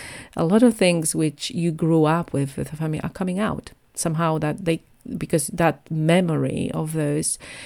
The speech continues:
uh, years with your parents are, is, is kind of a, probably more than it was e-, when you were a child, right?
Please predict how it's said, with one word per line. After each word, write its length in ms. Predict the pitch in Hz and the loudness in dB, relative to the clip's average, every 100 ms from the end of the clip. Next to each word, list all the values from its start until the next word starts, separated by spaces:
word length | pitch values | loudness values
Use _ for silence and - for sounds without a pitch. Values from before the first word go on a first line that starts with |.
| - - - | -20 -12 -2
uh, 380 | 139 143 143 139 - | 0 2 0 -2 0
years 520 | 156 165 165 160 - | 2 6 8 6 4
with 200 | 147 139 | -2 2
your 140 | 175 180 | 2 2
parents 500 | - 147 151 156 - | -2 -4 -2 -4 -4
are, 160 | 151 - | -6 -4
is, 280 | 170 156 - - | -6 -4 -6 -6
is 220 | 165 - | -6 -8
kind 320 | - 175 180 | -6 -2 -2
of 160 | 170 160 | -2 0
a, 200 | 151 151 - - - _ - | -2 -2 -10 -20 -20 _ -8
probably 400 | - 220 190 165 | 2 4 4 4
more 540 | 156 180 175 151 151 - | 4 6 6 6 2 -2
than 300 | 160 156 151 | 0 2 2
it 160 | - 147 | -2 -2
was 300 | 151 147 - | -2 -4 -4
e-, 120 | 165 | -4
when 200 | 156 151 | -2 0
you 120 | 151 | 0
were 100 | 151 | -2
a 100 | 143 | -4
child, 600 | 139 - 170 139 - - 151 | -6 -2 -2 -2 -4 -8 -8
right? 400 | 139 139 165 | -4 -2 -2